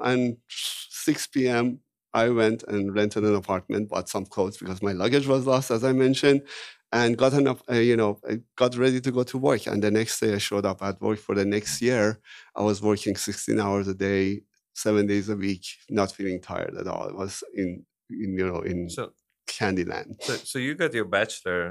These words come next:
Speaker 2: and then you got the job offer from Microsoft, and that's how you directly come to Seattle?
Speaker 1: It's a
Speaker 2: Or
Speaker 1: longer story. I was in the middle of my master's, actually. I got into a master's program, which is a completely different story. Uh,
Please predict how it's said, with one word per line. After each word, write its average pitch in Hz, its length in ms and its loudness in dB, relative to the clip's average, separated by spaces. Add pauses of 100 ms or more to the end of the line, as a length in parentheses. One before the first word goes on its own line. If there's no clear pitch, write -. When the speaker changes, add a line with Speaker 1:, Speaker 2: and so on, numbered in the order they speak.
Speaker 2:
and 98 140 -6
then 107 80 -2
you 110 120 -4
got 113 220 -4
the 85 80 -8
job 92 300 -4
offer 98 340 -4
from 95 240 -10
Microsoft, 139 640 -10
and 98 160 -10
that's 98 200 -10
how 101 80 -8
you 92 100 -8
directly 92 460 -8 (100)
come 92 320 -12 (180)
to 87 480 -12
Seattle? 143 640 -8
Speaker 1:
It's 139 320 2
a 139 60 6
Speaker 2:
Or - 20 8
Speaker 1:
longer 131 440 6
story. 107 420 2
I 98 60 6
was 104 200 4
in 113 80 4
the 110 80 4
middle 117 220 6
of 98 100 -2
my 101 80 2
master's, 90 600 -2
actually. 82 320 -8
I 92 80 -2
got 98 200 0
into 95 280 -2
a 92 40 0
master's 92 480 -4
program, 90 520 -4
which - 340 -8
is 104 320 -2
a 98 60 -12
completely 95 480 -2
different 87 340 -10
story. 90 560 -2 (420)
Uh, 90 160 -4